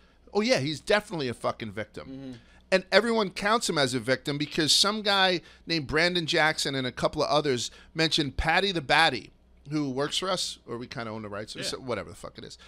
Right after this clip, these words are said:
Speaker 1: I've never met Paddy the Baddy. He's a, uh, M M A guy from Liverpool. So he's got a horse in that race. He's got a horse in the race of, you know, Liverpool, uh, soccer and all that kind of stuff. So he's invested,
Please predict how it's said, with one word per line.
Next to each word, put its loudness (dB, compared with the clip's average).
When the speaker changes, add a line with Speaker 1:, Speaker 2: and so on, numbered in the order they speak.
Speaker 1:
I've 2
never 2
met 2
Paddy 4
the -2
Baddy. 0
He's -2
a, 4
uh, 2
M -2
M -2
A 0
guy 2
from -6
Liverpool. -8
So 2
he's 0
got 2
a 0
horse 0
in -6
that -2
race. -8
He's -10
got 0
a 0
horse -2
in -8
the -6
race -2
of, 0
you -4
know, -2
Liverpool, -4
uh, -2
soccer -2
and -8
all -4
that -2
kind -6
of -6
stuff. -2
So -6
he's -4
invested, 0